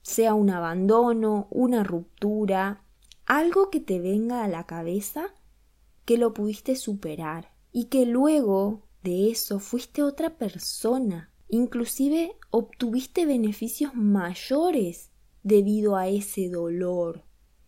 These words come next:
que parecía que nunca ibas a poder sanar. E inclusive, por más que no lo hayas sanado, porque esto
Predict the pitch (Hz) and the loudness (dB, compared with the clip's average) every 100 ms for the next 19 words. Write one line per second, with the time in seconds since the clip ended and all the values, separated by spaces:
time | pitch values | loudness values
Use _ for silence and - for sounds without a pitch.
0 | - 208 190 190 190 - 202 226 214 202 | -2 0 2 0 0 -4 -4 -2 -2 0
1 | 196 208 226 233 226 208 185 185 190 190 | 2 2 2 0 0 -4 -4 -4 -4 -6
2 | 185 180 180 175 180 180 190 190 _ _ | -6 -10 -6 -6 -4 -4 -6 -12 _ _
3 | _ _ - - 185 180 185 190 190 180 | _ _ -12 -6 -6 -4 -4 -2 -2 -4
4 | 170 165 - _ _ _ _ _ _ _ | -8 -16 -20 _ _ _ _ _ _ _
5 | - 277 302 311 294 339 466 523 - _ | -6 -4 -2 -2 -2 0 2 0 -6 _
6 | - - 247 294 349 415 392 330 269 254 | -12 0 0 0 -4 0 0 2 0 0
7 | 262 254 226 180 180 208 247 220 170 165 | -6 -6 -6 -4 0 0 0 0 -2 -2
8 | 185 190 226 247 - 311 302 | -6 -4 -4 -4 -2 -2 -2